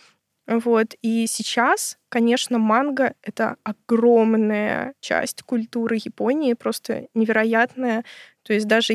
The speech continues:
есть маскоты всякие в стиле аниме, или можно где-то в общественном месте увидеть инструкцию для чего-либо,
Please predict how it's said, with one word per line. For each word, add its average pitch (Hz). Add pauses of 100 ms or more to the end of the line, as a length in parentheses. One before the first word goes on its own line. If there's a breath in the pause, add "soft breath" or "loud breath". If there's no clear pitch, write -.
есть 233 (400 soft breath)
маскоты 220
всякие -
в -
стиле 233
аниме, 226 (180)
или 226 (320 loud breath)
можно 220
где-то 226
в -
общественном 226
месте 240
увидеть 233
инструкцию 233
для 220
чего-либо, 233